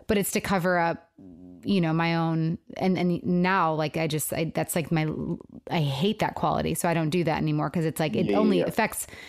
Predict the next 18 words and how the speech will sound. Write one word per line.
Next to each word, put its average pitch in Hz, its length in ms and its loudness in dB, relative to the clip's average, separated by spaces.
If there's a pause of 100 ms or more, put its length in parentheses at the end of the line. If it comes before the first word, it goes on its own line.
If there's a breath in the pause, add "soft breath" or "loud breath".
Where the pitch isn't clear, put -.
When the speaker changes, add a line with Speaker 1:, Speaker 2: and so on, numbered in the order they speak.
(240 loud breath)
Speaker 1:
it - 60 -12
doesn't 233 240 4
just 196 160 0
affect 175 300 0
me. 180 160 4
It - 20 -2
affects - 400 -2
everybody 156 600 0 (260)
around 160 460 0
me - 260 -2
Speaker 2:
It, 214 140 -6
it - 40 0
Speaker 1:
when 175 140 4
you 160 80 4
do 160 80 2
Speaker 2:
does. 156 60 2
Speaker 1:
that 156 160 0
lie. 160 320 -2